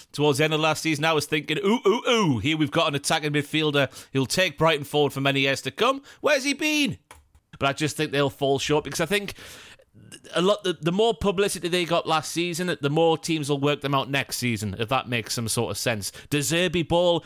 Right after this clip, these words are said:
was kind of sprung up on the Premier League when he replaced Graham Potter, so I think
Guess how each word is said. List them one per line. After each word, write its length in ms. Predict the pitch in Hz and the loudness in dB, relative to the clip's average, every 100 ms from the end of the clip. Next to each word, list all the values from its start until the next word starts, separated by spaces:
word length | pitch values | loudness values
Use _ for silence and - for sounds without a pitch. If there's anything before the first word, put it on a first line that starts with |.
| - | -4
was 120 | 131 | -6
kind 260 | - 139 131 | -2 -2 -2
of 80 | 123 | -4
sprung 260 | - 165 | -2 0
up 140 | 160 156 | 0 -2
on 140 | 147 | -4
the 60 | 143 | -4
Premier 300 | 151 147 151 | -4 -2 -2
League 160 | 151 | -2
when 140 | 131 120 | -2 -2
he 160 | 139 | -2
replaced 500 | 131 - 151 156 - - - - | -2 -2 0 0 -4 -14 -8 -2
Graham 260 | 151 147 | 0 0
Potter, 300 | 135 156 143 | 0 0 0
so 180 | 135 139 | -2 0
I 120 | 147 | 0
think 400 | - - 143 120 | -2 -4 -4 -6